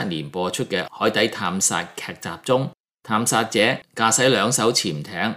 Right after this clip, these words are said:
落到海底，佢哋搵到咗海底沉船內嘅寶物，然後繼續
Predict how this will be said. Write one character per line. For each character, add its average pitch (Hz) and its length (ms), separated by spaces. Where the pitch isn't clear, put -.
落 90 200
到 104 180
海 92 220
底， 104 100
佢 113 140
哋 98 140
搵 95 200
到 131 160
咗 127 160
海 110 300
底 110 160
沉 85 300
船 85 240
內 82 80
嘅 95 100
寶 87 160
物， 117 140
然 90 680
後 95 160
繼 104 260
續 104 180